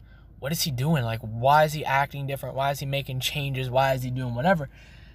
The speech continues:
And it's like, you know, I'm just doing the best I can. I'm just living the best way that I know how, and I'm not trying to offend anyone. I'm not trying to start fights. I'm not trying to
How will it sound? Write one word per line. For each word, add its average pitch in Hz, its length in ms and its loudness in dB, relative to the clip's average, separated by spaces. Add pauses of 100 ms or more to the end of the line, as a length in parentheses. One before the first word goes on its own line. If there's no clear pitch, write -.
(160)
And 165 120 2
it's 160 200 -2
like, 160 340 0 (1160)
you 160 120 2
know, 135 220 2 (120)
I'm 156 120 0
just 156 180 -2
doing 160 160 4
the 156 60 2
best 139 240 2
I 131 80 0
can. 135 440 -2 (440)
I'm 135 160 -2
just 143 340 -2 (400)
living 139 560 0 (880)
the 123 120 -4
best 139 320 4
way 135 140 4
that 131 100 2
I 127 80 4
know 123 180 -2
how, 127 500 0 (140)
and 120 160 -2
I'm 123 100 -2
not 147 220 2
trying 143 260 0
to 131 60 -2
offend 131 320 -4
anyone. 131 420 -4 (240)
I'm 131 120 -6
not 135 200 2
trying 139 240 0
to 127 80 -6
start 127 260 0
fights. 131 280 2
I'm 131 100 -4
not 143 220 0
trying 139 400 -4
to 127 320 -4